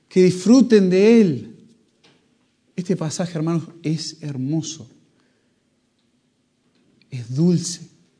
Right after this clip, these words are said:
es la invitación más dulce. Entonces vamos a comenzar allí en sus Biblias y por favor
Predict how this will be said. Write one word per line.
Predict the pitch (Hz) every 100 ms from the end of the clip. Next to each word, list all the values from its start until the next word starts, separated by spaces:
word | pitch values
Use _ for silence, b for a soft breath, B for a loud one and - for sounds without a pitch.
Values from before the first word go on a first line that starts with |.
| _
es | 147 156
la | 165
invitación | 147 143 135 - 156 143
más | 147 135
dulce. | 143 113 - - _ _ _ _ _ _ _ _ _ _ _ _ _ _ _ _ _ _ _ _ _ _ _
Entonces | - 143 143
vamos | 160 170 156
a | 139
comenzar | 131 135 151 147 127 - _ _ _ _ _ -
allí | - 165
en |
sus | 156 139
Biblias | 151 143 135
y | 131
por | 170
favor | 160 147 147